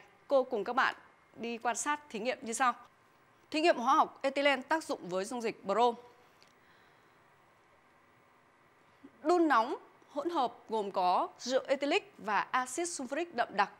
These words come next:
trong một bình cầu. Nhánh của bình cầu được dẫn qua bình thứ nhất đựng dung dịch natri hydroxit loãng với mục đích là rửa khí.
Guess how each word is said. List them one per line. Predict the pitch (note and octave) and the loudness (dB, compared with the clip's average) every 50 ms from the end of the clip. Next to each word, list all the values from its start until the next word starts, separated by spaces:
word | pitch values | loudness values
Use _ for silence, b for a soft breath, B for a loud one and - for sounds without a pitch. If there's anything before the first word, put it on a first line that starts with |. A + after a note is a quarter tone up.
| - _ - | -20 _ -12
trong | - - B3 A#3 | -10 -8 -8 -6
một | A3 F#3+ | -8 -6
bình | F#3+ G3 F3+ | -6 -6 -4
cầu. | - G#3 F#3+ F#3 E3+ E3 - - _ _ _ _ _ _ _ B B B B B B B B B B B B B B _ _ _ _ _ _ _ _ _ _ _ _ - _ - | 0 0 0 0 0 -4 -10 -20 _ _ _ _ _ _ _ B B B B B B B B B B B B B B _ _ _ _ _ _ _ _ _ _ _ _ -20 _ -2
Nhánh | C4 C#4 C#4 B3+ C4+ E4+ A#4+ - | 4 6 6 6 6 4 2 4
của | D4 A#3+ | 4 4
bình | G#3+ B3 A#3 A3+ | 4 4 2 6
cầu | A3+ B3 A#3+ A3+ G#3+ G3 G3 F3 - - - - - | 8 8 8 8 8 4 0 -8 -18 -20 -20 -8 2
được | B3+ C#4 A#3 - | 4 4 4 4
dẫn | - A3 C#4+ - F#4 G4+ | 4 2 2 4 2 0
qua | - D#4 D4+ D4 | 2 2 0 0
bình | A#3+ B3+ G#3 G3 - | 0 -2 -4 -4 -6
thứ | - A3 | -6 -2
nhất | A3 C#4 E4 - - - - - - - - | 4 4 4 4 4 -2 -20 -20 -20 -12 -2
đựng | - B3+ C4 - - | 2 2 2 2 -2
dung | F#3 - C4+ C4 | -6 -4 -4 -2
dịch | A3+ A#3 A3 - - | 0 -2 -2 -2 -4
natri | - - C4+ D#4 - C#4+ | -2 -2 -2 0 -2 -6
hydroxit | B3+ B3 A#3+ C4+ C4 B3+ A#3+ - - E4 F4 - - _ _ _ _ _ - | -6 -6 -6 -6 -4 -4 -6 -4 -6 -6 -6 -8 -14 _ _ _ _ _ -8
loãng | A3+ B3 A3 - D#4+ G4+ A#4+ - _ _ _ _ _ - | -6 -4 -4 -4 -4 -6 -8 -10 _ _ _ _ _ -8
với | G3 G3 | -6 -6
mục | B3 C#4 A#3 - | -6 -6 -6 -6
đích | A#3+ D#4+ F4 - A3+ | -6 -6 -6 -8 -10
là | G3+ F#3 E3+ D3+ - - - | -10 -10 -10 -12 -16 -18 -14
rửa | F3 F#3 F3+ E3+ | -8 -8 -8 -8
khí. | - - G3+ G3 F#3+ G#3+ D#4 | -6 -8 -6 -6 -6 -6 -10